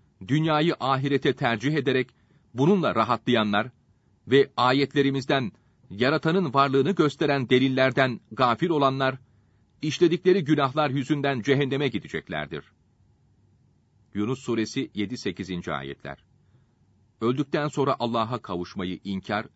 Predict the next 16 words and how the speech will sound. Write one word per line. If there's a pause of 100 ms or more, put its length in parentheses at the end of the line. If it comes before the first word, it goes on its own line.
(200)
dirilmeyi
inkardır. (500)
Ölmeden
önce (280)
Allah'a
kavuşulmaz. (1900)
Sual: (640)
Nisa
yetmiş
dokuzda, (520)
"Hayır
Allah'tan, (400)
şer
nefsinizdendir."
buyruluyor
mu?